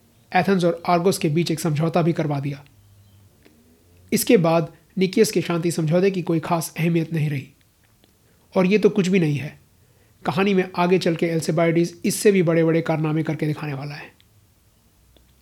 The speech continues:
फ़ोर ट्वेंटी वन बीसी से फ़ोर सेवनटीन बीसी के बीच में आर्गोस, कॉरिंथ, बोएशिया, स्पार्टा और एथेंस के बीच राजनैतिक दावपेचों, धोखाधड़ी और षड्यंत्रों का सिलसिला चलता रहा।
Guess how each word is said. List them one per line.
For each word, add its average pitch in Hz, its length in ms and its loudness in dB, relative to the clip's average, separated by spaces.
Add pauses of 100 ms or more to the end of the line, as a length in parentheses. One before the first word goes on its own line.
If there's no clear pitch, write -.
(720)
फ़ोर 226 240 6
ट्वेंटी 254 200 4
वन 247 180 4
बीसी 185 240 2
से 180 120 4
फ़ोर 190 260 2
सेवनटीन 170 460 0
बीसी 165 280 0
के 160 120 -2
बीच 165 300 -4
में 170 160 0 (460)
आर्गोस, 180 560 0 (240)
कॉरिंथ, 180 340 2 (460)
बोएशिया, 175 520 0
स्पार्टा 170 380 0
और 170 100 0
एथेंस 160 320 -2
के 165 140 -2
बीच 156 340 -2 (380)
राजनैतिक 165 480 -2
दावपेचों, 175 640 0 (720)
धोखाधड़ी 170 480 0
और - 220 -10
षड्यंत्रों 175 460 0
का 175 80 -2
सिलसिला 160 360 -2
चलता 147 280 -6
रहा। 143 260 -10